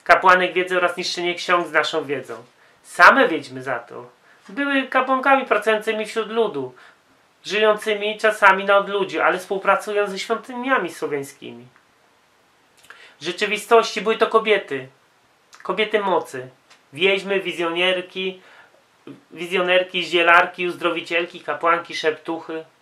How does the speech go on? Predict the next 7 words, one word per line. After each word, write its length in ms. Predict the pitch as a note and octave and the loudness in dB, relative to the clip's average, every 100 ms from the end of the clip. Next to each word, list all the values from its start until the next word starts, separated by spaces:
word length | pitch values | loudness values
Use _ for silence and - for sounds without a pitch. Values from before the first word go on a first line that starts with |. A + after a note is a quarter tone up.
| _ | _
i 60 | G#3 | -12
druidki, 720 | C#4 B3 D3+ - - A#2+ C3 _ _ _ _ _ _ _ _ _ | -8 -6 -8 -12 -20 -20 -20 _ _ _ _ _ _ _ _ _
które 180 | D#3+ D#3+ | -2 4
nadal 340 | F3 E3+ E3 | 6 8 6
są 160 | - D#3 | 4 -4
wśród 220 | - F#3 | -4 2
nas. 380 | A#3 F3 - | 4 4 0